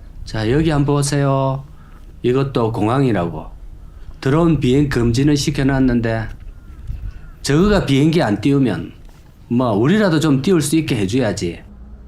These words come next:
아무도 비행은 못하라고 하면 뭐 어쩌자는 건지. 자, 포항도 그렇고 대구도 그렇고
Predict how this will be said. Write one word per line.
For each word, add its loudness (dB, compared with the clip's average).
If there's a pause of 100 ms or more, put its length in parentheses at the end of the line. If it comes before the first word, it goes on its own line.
(220)
아무도 2
비행은 4
못하라고 0
하면 -2 (380)
뭐 -2
어쩌자는 0
건지. -4 (840)
자, -6
포항도 2
그렇고 -4
대구도 2
그렇고 -2